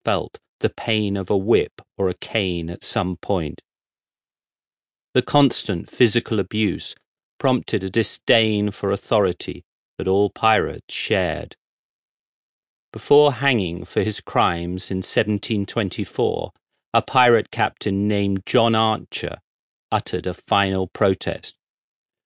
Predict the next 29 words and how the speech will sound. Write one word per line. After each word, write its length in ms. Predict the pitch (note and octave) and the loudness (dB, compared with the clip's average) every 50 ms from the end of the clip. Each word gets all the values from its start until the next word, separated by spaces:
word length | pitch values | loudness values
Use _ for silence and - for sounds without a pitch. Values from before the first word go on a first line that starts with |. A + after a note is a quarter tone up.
| _ _ _ _ - | _ _ _ _ 2
"I 200 | A#2+ A#2 B2+ B2+ | 4 4 4 4
could 220 | - - C#3+ A#2+ | 4 2 2 2
wish 480 | B2 A#2+ C#3 C#3+ B2 G2+ - - - - - - _ - | 2 4 4 4 4 4 2 -2 -4 -6 -8 -16 _ -2
that 160 | - B2+ A2+ | -2 -2 0
masters 640 | A#2 B2+ B2+ B2+ B2 A#2+ A#2 A2 - - C3+ A#2+ G#2 | 0 2 2 2 2 2 0 -2 -2 -2 -2 0 2
of 220 | B2 B2 A2 G2+ - _ - | 0 0 -2 -2 -6 _ 0
vessels 560 | D3+ C3 - - - G2 D#2+ F#2 F#2+ - - - _ _ _ _ - | 0 0 0 0 -4 -6 -6 -8 -10 -10 -12 -16 _ _ _ _ 0
would 120 | C#3 B2+ | 0 2
not 360 | C#3 D3 C#3+ C3 - - - | 2 2 2 2 0 -2 0
use 260 | C3+ C3 C3 B2 G#2+ | 2 2 2 2 0
their 180 | - B2+ A#2+ A#2 | 0 0 0 2
men 460 | A#2 A#2+ B2 B2+ A#2+ A#2 G#2+ G#2 G#2 | 2 2 0 0 0 0 0 -2 -2
with 160 | G#2+ G#2+ G#2 | -4 -4 -4
so 300 | - - - - C3+ A#2 | -6 -4 -2 0 0 0
much 320 | A2+ A2 G#2+ G2+ - - - | 0 0 -2 -2 -4 -4 -4
severity, 1000 | - - - C3 A2+ G2+ A2 A#2 A#2 A2+ G#2+ G2+ F2+ - - G2+ F2 E2+ F2+ - _ _ _ _ _ - | -4 -2 -2 -2 -2 0 0 0 2 2 2 0 -2 -4 -6 -8 -8 -10 -10 -16 _ _ _ _ _ -4
as 180 | C3 A#2 G#2+ | -4 -2 0
many 380 | B2 B2+ B2+ B2+ B2 B2+ A#2+ A#2+ | 2 2 4 4 4 4 4 4
of 160 | A#2 A2 G#2+ | 2 2 2
them 280 | A2 A#2+ A2 A2 G#2+ G2+ | 0 0 0 0 0 -2
do, 460 | - - C3 A#2+ G#2 F2+ D#2+ F2 - - _ _ _ _ _ _ _ _ _ _ _ | 0 0 2 2 2 2 -2 -4 -8 -14 _ _ _ _ _ _ _ _ _ _ _
which 140 | - B2+ A#2 | -4 -2 -2
exposes 560 | C#3+ G#3+ - - - C#3+ D3 C#3 B2 C3 A#2+ | -2 -2 -2 0 2 4 4 4 4 2 2
us 420 | D#3 D3+ A#2+ G2 - - - - - _ _ _ _ - | 2 2 2 2 0 -2 -4 -6 -10 _ _ _ _ -12
to 80 | - | -10
great 400 | - - A2 G#2 G#2 G#2 G2+ - | -6 -4 -2 0 0 0 -2 -6
temptations." 1120 | - - - F#2+ F2+ F2 - - B2 G#2+ G2+ F#2+ - - F#2+ E2 D#2+ E2 - - - - - _ _ _ _ _ _ _ _ _ _ _ _ _ _ _ _ _ _ _ _ _ _ _ _ _ _ _ _ _ - | -8 -6 -6 -4 -4 -6 -4 0 0 0 0 0 -4 -6 -6 -6 -8 -10 -12 -12 -14 -14 -16 _ _ _ _ _ _ _ _ _ _ _ _ _ _ _ _ _ _ _ _ _ _ _ _ _ _ _ _ _ 0
Another 320 | B2 B2+ B2+ B2 A#2 A2 | 4 4 6 6 6 4
pirate, 640 | - - - F2+ F2+ F2+ F2 E2+ E2+ F2 - - | 0 -2 -2 -2 0 0 0 -2 -4 -6 -8 -12